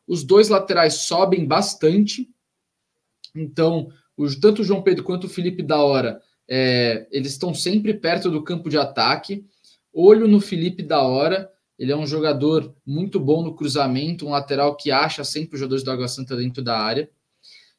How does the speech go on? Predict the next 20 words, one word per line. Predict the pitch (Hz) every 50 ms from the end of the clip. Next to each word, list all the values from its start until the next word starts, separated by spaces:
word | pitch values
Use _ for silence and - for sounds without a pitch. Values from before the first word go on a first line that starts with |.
| _ _
É, | 127 127 131 131 131 131 131 131 131 127 123 - _ _ _ _ _ _ _ _ _ _ _
e | - 185 202 214 240 240 - - - _ _
os | - 190 196 196 190 190 - -
pontas, | - _ 190 196 214 233 233 208 - 131 117 - - - -
você | 127 151 160 - 180 170
tem | - 175 165
pontas | - - 175 165 160 160 147 135
bem | 123 120 156 180 202 208
abertos, | 196 143 123 135 147 - 196 202 - 226 214 - - _ _ _ _
mas | - 151 165 180 185 -
que | - 202
no | 196
momento | 190 185 190 190 185 202
necessário | 196 180 - 190 175 - - 170 175 185
eles | 185 175 175 -
entram | 175 185 202 208 196
na | 185 180 165
área | 160 160 156 147
pra | 139 - 160 147 139
atacar. | - - 147 151 - - 131 120 131 190 208